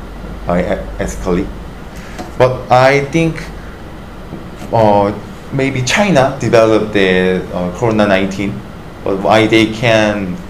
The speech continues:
uh, develop the cure or vaccines, and how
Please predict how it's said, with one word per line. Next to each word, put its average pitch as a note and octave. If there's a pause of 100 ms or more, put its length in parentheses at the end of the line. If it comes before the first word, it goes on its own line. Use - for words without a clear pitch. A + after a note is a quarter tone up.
(300)
uh, F2+
develop G2+
the F2 (160)
cure B2
or F#2
vaccines, G#2+ (1300)
and A2+ (320)
how D3+